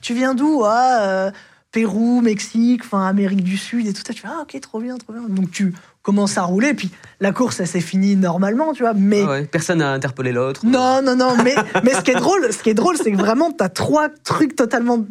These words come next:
Speaker 1: opposés et qui sont, bon, bah, intimement liés quand même,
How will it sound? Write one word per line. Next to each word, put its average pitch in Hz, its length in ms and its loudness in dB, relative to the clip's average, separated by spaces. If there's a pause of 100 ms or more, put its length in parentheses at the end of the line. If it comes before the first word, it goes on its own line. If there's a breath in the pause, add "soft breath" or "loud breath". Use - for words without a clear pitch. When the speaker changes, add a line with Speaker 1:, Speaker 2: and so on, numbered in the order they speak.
(380)
Speaker 1:
opposés 214 640 0
et 208 280 2
qui 196 180 -2
sont, 269 320 0
bon, 240 200 2
bah, 180 320 -2 (960 loud breath)
intimement 226 460 2
liés 254 240 0
quand 208 120 -2
même, 214 120 0